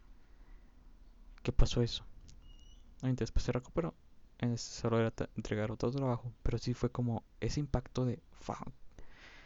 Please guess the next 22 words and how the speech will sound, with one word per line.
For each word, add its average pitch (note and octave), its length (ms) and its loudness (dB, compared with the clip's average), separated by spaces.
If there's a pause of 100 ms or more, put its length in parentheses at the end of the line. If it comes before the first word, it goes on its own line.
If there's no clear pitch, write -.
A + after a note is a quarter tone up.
(1300)
En A#2+ 100 4
el A#2 60 0
tema C3 180 6
que A#2+ 100 2
voy A#2 80 8
a A#2+ 40 6
hablar A#2+ 200 4
la A#2 60 -2
siguiente A#2 260 -2
semana, B2 460 0
pasó A#2 240 2
algo A#2 140 2
con - 140 0
una C#3 160 2
calificación. C#3+ 600 0 (680)
Me B2+ 100 0
fue C3 140 6
una C#3+ 140 4
calificación B2+ 540 2 (420)
no A2+ 140 2
tan C#3 140 4
baja, A#2 280 2